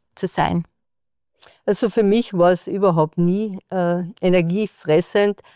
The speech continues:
Speaker 2: Äh, ich muss aber sagen, dass mein Privatleben so ist, dass ich da,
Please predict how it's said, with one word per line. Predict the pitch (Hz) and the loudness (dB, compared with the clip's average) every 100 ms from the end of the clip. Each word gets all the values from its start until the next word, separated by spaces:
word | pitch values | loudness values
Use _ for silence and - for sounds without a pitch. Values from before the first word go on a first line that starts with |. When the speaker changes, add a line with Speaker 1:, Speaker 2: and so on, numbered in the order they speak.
| _ _ - | _ _ 0
Speaker 2:
Äh, | 175 160 | 2 4
ich | 185 | 4
muss | 185 185 | 2 2
aber | 170 170 | 2 2
sagen, | - 156 180 | 2 2 2
dass | 160 165 - | 2 0 0
mein | 165 160 165 | 0 0 0
Privatleben | 175 160 143 160 _ - 175 170 170 | 0 2 2 0 _ -2 0 0 -2
so | - 170 185 | -4 0 2
ist, | - 180 180 - _ _ - | 2 -2 -4 -8 _ _ -4
dass | 165 156 180 | -4 -2 -2
ich | 170 - | -2 -2
da, | 151 156 165 | 2 4 2